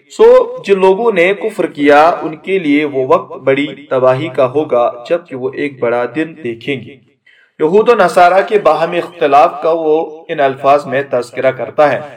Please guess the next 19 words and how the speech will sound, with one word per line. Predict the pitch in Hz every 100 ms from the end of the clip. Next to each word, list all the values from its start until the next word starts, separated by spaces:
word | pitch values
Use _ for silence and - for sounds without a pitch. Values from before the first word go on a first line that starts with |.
| - _ _ -
وَقَالَتِ | 127 175 190 202 208 208
الْيَهُودُ | 175 160 185 208 180
لَيْسَتِ | 170 175 175 165 165
النَّصَارَى | 151 139 135 165 165 143
عَلَى | 143 143 127 127
شَيْءٍ | - 160 127 123
وَقَالَتِ | 123 147 156 147 139
النَّصَارَى | 123 120 123 151 135 127
لَيْسَتِ | 151 151 139 135
الْيَهُودُ | 123 123 143 147 120
عَلَى | 117 117
شَيْءٍ | 117 175 160 175 - _ -
وَهُمْ | 139 139 123
يَتْلُونَ | 110 139 143 127
الْكِتَابَ۔ | - 123 139 131 139 131 _ 131
البقرہ۔ | 131 131 127 107 - 110 _ _ _ _ _ _
یہود | 165 190 254 -
کہتے | 170 170 - 170
ہیں | 160